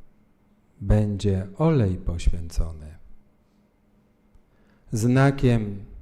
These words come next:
będą słowa wypowiedziane, modlitwy. Czy w to uwierzę, że rzeczywiście Jezus w każdym sakramencie przychodzi do mnie,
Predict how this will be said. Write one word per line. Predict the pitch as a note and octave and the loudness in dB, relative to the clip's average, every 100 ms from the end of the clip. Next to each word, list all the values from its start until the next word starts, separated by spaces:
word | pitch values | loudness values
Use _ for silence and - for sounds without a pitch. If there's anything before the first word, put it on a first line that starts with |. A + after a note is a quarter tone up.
| - - - - _ _ - | -16 -16 -20 -20 _ _ -20
będą | A2+ G#2+ G#2+ G#2 G2+ G2 F#2+ | 0 0 2 -2 -4 -4 -4
słowa | - D#3+ F#3 D#3 G#2+ | 0 2 4 2 2
wypowiedziane, | G2+ - G2+ G2 F#2 - F2 E2 E2 E2 - - | 0 0 0 0 0 -4 -6 -8 -12 -14 -14 -16
modlitwy. | G#2 G2 G2 F#2 - - D#2+ E2 - - _ _ _ _ _ _ _ _ _ _ _ _ _ _ _ _ _ _ _ _ _ _ _ _ _ _ _ - | -12 -10 -8 -8 2 2 2 -2 -12 -18 _ _ _ _ _ _ _ _ _ _ _ _ _ _ _ _ _ _ _ _ _ _ _ _ _ _ _ -18
Czy | - G#2+ G#2+ | 2 6 6
w | |
to | - A2+ G#2 G#2 - | 6 6 6 4 -2
uwierzę, | A2 F#2+ F#2+ F#2 F2 G#2 A#2+ D3+ C#3 - - A#2+ | -2 2 4 2 2 0 -2 -6 -12 -18 -14 -4
że | G2+ G2 | 0 4
rzeczywiście | G#2+ G2+ G#2+ G2+ G2+ - G2 | 2 2 0 0 0 -2 0
Jezus | G2 F#2+ G2 - | 0 4 4 4
w | - | 2
każdym | B2+ A#2+ A2 G#2+ | 4 2 2 -2
sakramencie | - G2 G2+ F#2+ F#2+ F#2+ - | -2 -4 -4 -4 -4 -8 -6
przychodzi | F#2+ - - G2+ F#2+ F#2+ | -6 -6 -6 -6 -6 -4
do | F#2+ | -4
mnie, | F2 F2 G2 | -4 -8 -10